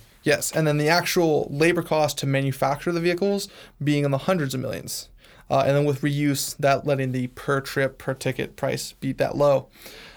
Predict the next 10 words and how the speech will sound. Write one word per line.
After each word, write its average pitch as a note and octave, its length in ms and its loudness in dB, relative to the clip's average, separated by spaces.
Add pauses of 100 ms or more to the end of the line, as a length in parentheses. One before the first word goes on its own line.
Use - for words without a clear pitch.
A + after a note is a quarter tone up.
(120)
Uh, C#3+ 160 6
and C#3+ 160 2
so D3 180 4
the C#3 140 0
big F3 300 2
thing C#3 460 0 (380)
is C3+ 200 0
that, C#3 320 4
you C#3+ 120 -2
know, C3+ 200 0